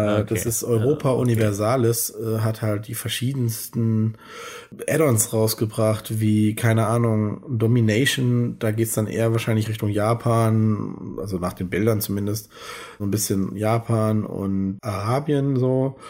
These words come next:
Speaker 2: Dann hast du Lions of the North, da geht's dann in die richtige Richtung, also nach oben. Dann hast du die Emperor, wo du halt verschiedene
Speaker 1: Aber, aber das ist schon eher Rand-, Randbereich, oder? Also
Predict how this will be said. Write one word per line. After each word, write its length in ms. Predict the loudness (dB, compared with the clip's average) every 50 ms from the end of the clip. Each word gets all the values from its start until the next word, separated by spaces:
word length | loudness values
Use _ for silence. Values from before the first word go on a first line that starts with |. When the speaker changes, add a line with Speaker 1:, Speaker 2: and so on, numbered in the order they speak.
| -16 -16 -18 -18 -10 -4
Speaker 2:
Dann 100 | -2 -2
hast 180 | 0 0 -2 -4
du 60 | -2
Lions 460 | -2 -2 0 2 2 2 2 2 0
of 140 | -2 -4 -4
the 80 | -4 -4
North, 480 | -2 0 2 2 2 2 0 0 -2
da 80 | -2 -2
geht's 180 | -2 -2 -4
dann 220 | -4 -6 -6 -6 -8
in 80 | -8
die 80 | -8 -8
richtige 460 | -6 -6 -6 -6 -8 -12 -10 -8 -4
Richtung, 440 | -4 -4 -4 -2 -2 0 0 0 0
also 140 | -2 -2 -2
nach 160 | -4 -6 -6
oben. 380 | -4 -2 -2 0 0 0 0 0
Dann 160 | 0 0 -2
hast 200 | -2 -4 -6 -8
du 40 | -8
die 160 | -8 -8 -4
Emperor, 840 | -4 -4 -2 0 0 2 2 2 2 0 0 0 0 -2 -2 -4 -6
wo 60 | -6
du 100 | -6 -4
halt 280 | -4 -4 -4 -6 -8
verschiedene 840 | -14 -16 -12 -8 -8 -6 -6 -6 -6 -6 -6 -4 -4 -4 -6 -6 -8
Speaker 1:
Aber, 60 | -12 _ _
aber 180 | -8 -4 -4 -2
das 140 | -2 -2 -2
ist 40 | -2
schon 160 | -2 -2 -2
eher 360 | -2 -2 -2 0 0 0 0 0
Rand-, 380 | 0 0 0 -2 -6 -8 -12 -14
Randbereich, 880 | -8 -4 -4 -4 -4 -6 _ -6 -6 -4 -4 -2 -4 -4 -4 -6 -10
oder? 380 | -10 -10 -10 -8 -10 -10 -12 -8
Also 460 | -6 -6 -4 -4 -4 -6 -6 -6 -8